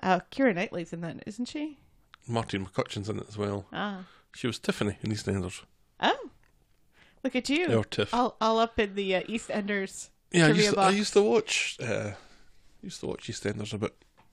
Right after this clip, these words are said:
Speaker 2: when Tiffany was in it. I haven't watched it much since.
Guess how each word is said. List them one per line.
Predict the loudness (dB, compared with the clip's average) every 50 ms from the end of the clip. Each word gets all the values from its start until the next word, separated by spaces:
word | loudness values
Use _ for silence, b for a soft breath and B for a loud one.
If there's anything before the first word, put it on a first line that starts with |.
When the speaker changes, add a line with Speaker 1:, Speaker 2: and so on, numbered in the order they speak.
| _ _ _ _ _ _ -10 -6
Speaker 2:
when | -4 -4
Tiffany | -4 -4 -4 -6 -4 -2 -2
was | -2 -2 -2
in | -4 -6
it. | -6 -8 _ _ _ _ _ _ _ _ _ -20 -20 -14 -10 -8
I | -8
haven't | -6 -4 -6
watched | -6 -6 -8 -10
it | -10
much | -10 -10 -10 -10 -8
since. | -8 -8 -8 -10 -12